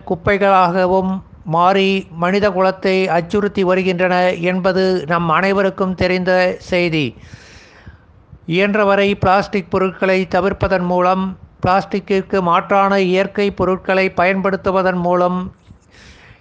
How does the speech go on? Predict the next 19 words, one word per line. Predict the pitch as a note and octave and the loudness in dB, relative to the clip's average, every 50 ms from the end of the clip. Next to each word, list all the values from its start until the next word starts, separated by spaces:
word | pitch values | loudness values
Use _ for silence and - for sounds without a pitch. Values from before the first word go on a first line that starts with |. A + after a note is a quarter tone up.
| _ - | _ -6
இதனை | - E3+ F3 F#3 G3 G3 G3+ F#3+ | -2 0 0 2 2 2 0 0
குறைக்க | - - F#3 F#3+ G3+ G3+ - G#3 | 0 0 0 0 0 0 -2 -2
முடியும் | G3 G3 F#3+ F#3+ F#3+ F#3+ F#3+ F#3 F#3+ F#3+ F#3 - - - _ _ _ _ _ - - | 0 0 0 0 0 0 0 -2 -2 -4 -6 -10 -18 -20 _ _ _ _ _ -8 -6
என்பதை | F3+ F3+ F#3+ F#3+ G3+ F#3+ G3 F#3+ F#3+ F#3+ | -4 -2 0 0 0 2 0 0 0 0
தவிர | - F3+ E3+ F#3+ F#3+ F#3+ F#3+ F#3+ | 0 0 2 2 2 2 2 2
வேறு | F3+ E3 F3 F#3 F#3+ F#3+ F3+ | 2 0 0 0 2 2 2
வழியில்லை | E3+ F3 F3+ G3 G3 G3 F#3+ F#3 F#3 F#3+ F#3+ F#3 F#3+ D#3 | 2 2 0 0 0 0 0 2 2 0 0 -2 -2 -2
என்று | E3 F3+ F3+ F#3 F3+ F3+ F#3 F#3 | -2 -2 -2 0 0 -2 -2 -2
பிளாஸ்டிக்கிற்கு | F3 F3 - F3 F#3+ G3+ G3 - - G3 F3+ - - G3 F#3+ F#3+ F#3+ - G3 G3 | 0 0 0 2 2 0 0 -2 -4 -4 -4 -4 -4 -4 -4 -2 -2 -2 0 0
எதிரான | F#3 F3+ F3 F#3 F#3+ F#3 F#3+ F#3+ F#3+ F#3+ F#3+ F#3+ F#3 F#3 - - | 0 0 0 0 2 2 2 2 2 2 2 2 0 -2 -2 -4
உலக | D#3 E3+ F3+ G3 G3 F#3 G3 F#3+ F#3+ G3 F#3+ F3+ - - - - - - - - - - - - _ _ _ | -2 0 2 2 2 2 2 2 2 2 0 -2 -4 -10 -20 -20 -20 -20 -20 -20 -20 -20 -20 -20 _ _ _
அளவில் | - E3 F3+ F#3+ F#3+ G3 G3 G3 | 0 0 2 2 2 2 0 0
உள்ள | F#3 F3+ F#3 F#3 F#3 F#3 F3+ F#3 F3+ F#3+ G3 - | 0 0 0 2 2 2 2 2 0 -2 -4 -2
பல | - F#3+ F3 F#3 G3+ | -2 0 2 2 2
நாடுகளில் | G3 F#3 F3+ F#3+ G3 G3+ G3 G3+ G3+ G3+ G3 F#3+ D#3+ | 2 2 2 2 2 2 0 0 0 0 0 0 0
இயங்கி | D#3+ F3+ F#3+ F#3+ F#3+ G3 | 0 -2 0 0 0 -2
வரும் | F3+ F3+ F#3 F#3+ F3+ | 0 0 0 0 0
அமைப்புகள் | F3+ E3 E3 F3 F#3+ F#3+ - - G3 G3 G#3 G3 G3 | 0 0 0 0 -2 -4 -4 -6 -4 -2 -2 -2 0
மற்றும் | F3+ F#3 F3+ E3+ E3+ F3+ F#3 F#3+ G3 G3 G3 | 0 -2 -2 -2 -2 -2 -2 -2 -2 -4 -6